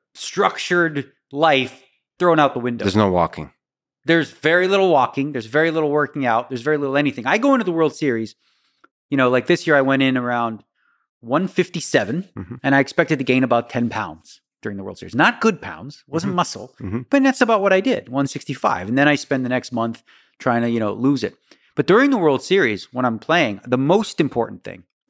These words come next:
Speaker 1: without question, that I have to focus on, and this is why I stopped focusing on working out and all this stuff, is sleep.
Speaker 2: Mm-hmm.
Speaker 1: If I'm not rested, I'm useless. If I only get five, six hours,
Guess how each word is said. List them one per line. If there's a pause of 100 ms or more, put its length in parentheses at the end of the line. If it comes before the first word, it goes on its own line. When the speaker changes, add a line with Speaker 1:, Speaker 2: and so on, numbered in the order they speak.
(120)
Speaker 1:
without
question,
that
I
have
to
focus
on, (260)
and
this
is
why
I
stopped (380)
focusing
on
working
out
and
all
this
stuff,
is (100)
sleep. (580)
Speaker 2:
Mm-hmm. (140)
Speaker 1:
If
I'm
not
rested,
I'm
useless. (360)
If
I
only
get
five,
six
hours,